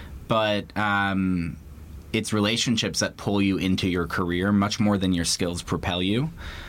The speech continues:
Um, and, uh, you know, I think the way that we bring young folks from formal education into meaningful careers is entirely governed by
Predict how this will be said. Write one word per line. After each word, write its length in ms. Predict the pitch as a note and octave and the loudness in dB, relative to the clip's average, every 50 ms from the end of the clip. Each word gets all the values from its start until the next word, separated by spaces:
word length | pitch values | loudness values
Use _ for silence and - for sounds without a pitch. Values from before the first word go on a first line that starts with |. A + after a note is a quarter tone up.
| - - - - - | -14 -14 -12 -6 -2
Um, 720 | G#2 G2+ G2 F#2+ F#2 F2 E2 D#2+ D2+ D2 D2 C#2 - A#2 - - - - - | -2 0 0 0 0 0 0 -2 -2 -2 -2 -4 -6 -8 -10 -12 -12 -6 -4
and, 720 | G#2 G#2+ G#2 G2 F#2+ F#2+ F#2+ F#2 F#2 F#2 F2+ F2 D#2+ - - - | -2 0 0 2 2 2 2 2 2 2 2 2 0 -2 -2 -2
uh, 540 | F2+ F2+ F2 E2+ E2 E2 D#2+ D#2 D#2+ D2+ - - - - - - | -2 0 0 0 0 0 -2 -2 -4 -4 -6 -8 -12 -14 -12 -6
you 120 | - G2 F#2 | -2 -2 0
know, 80 | E2 | 0
I 40 | E2+ | 0
think 200 | E2+ - G#2 - | 0 -2 -2 0
the 100 | - G2 | 0 0
way 460 | F#2+ F2 F2+ G2 G2 G2+ G#2 G#2+ G#2+ | 0 2 2 2 2 2 2 0 0
that 260 | G2+ F#2 G2+ F#2+ - D#2+ | 0 0 -2 -2 -2 -2
we 600 | F2 F#2+ G2 F#2+ F#2+ G2 G2 F#2+ F#2 F#2 F2 - - - - - - | 0 2 2 4 4 4 4 4 4 2 2 -2 -6 -16 -18 -10 -4
bring 300 | - G#2+ G2+ G2+ G#2 G#2 | 0 0 2 4 4 4
young 220 | G#2 G2 G2 G2 F#2 | 2 2 2 0 0
folks 360 | - G#2 F#2+ F2+ F2 - - | 0 0 0 0 0 -2 -4
from 320 | - - A#2 A2+ A#2 A#2+ | -2 0 2 2 2 2
formal 420 | A2+ - - A2+ A2+ A2 A2+ A2+ F2 | 2 0 0 2 2 2 2 2 0
education 720 | F2+ F2+ G2+ F#2+ - F#2+ F2 E2 - - F2 F2 F2 E2+ | 0 0 0 0 0 -2 -2 -2 -2 -2 -2 0 0 2
into 280 | D#2+ F#2+ G2 G2 - G#2 | 2 2 2 2 2 2
meaningful 460 | G2 F#2+ F2+ F2+ F2+ F2+ E2 - F2+ | 4 4 4 2 2 0 0 -2 -4
careers 640 | D#2+ - - E2+ E2 F2 F2 F#2+ A2 C3+ C3+ - - - - - - - - - - - - | -2 -2 -2 0 0 0 0 0 0 0 -2 -2 -4 -8 -10 -12 -12 -12 -12 -14 -12 -6 -2
is 180 | - G2+ F2+ | -2 0 0
entirely 640 | G2 - G2+ G2+ - - G#2+ A2 G#2+ G#2 G#2 G2+ F#2 | 0 0 0 0 0 0 2 2 2 0 0 0 0
governed 640 | E2 G2 F#2+ F#2 D#2+ F2 E2+ E2 D#2+ D#2+ D#2 - - | 0 0 0 0 0 0 0 0 0 0 -2 -2 -2
by 720 | F2+ E2+ D#2+ D#2+ D#2+ D#2+ D#2 D#2 D#2 D2 D2 C#2+ - | -2 0 0 0 0 0 0 -2 -2 -2 -2 -4 -4